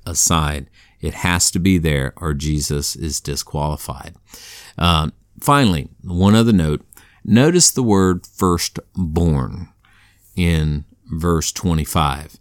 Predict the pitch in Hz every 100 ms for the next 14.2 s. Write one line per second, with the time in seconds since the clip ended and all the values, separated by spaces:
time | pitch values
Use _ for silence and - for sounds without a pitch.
0 | _ _ _ _ 85 78 73 69 67 -
1 | _ _ _ _ _ _ _ _ _ _
2 | _ _ _ _ - 101 - 104 95 -
3 | 73 80 87 104 123 147 135 143 139 -
4 | - _ _ _ - 78 78 101 107 104
5 | 110 117 - 117 104 104 104 107 110 110
6 | - - - 95 98 80 69 60 98 -
7 | _ _ _ _ _ _ _ - 87 87
8 | - 151 151 - 78 69 - 73 67 -
9 | - - _ _ _ _ - - 190 147
10 | 98 90 90 - _ - - 113 110 101
11 | 101 95 87 98 98 - - - 143 95
12 | 87 - - 90 80 - - 120 113 -
13 | - - _ _ _ - 87 92 90 87
14 | 82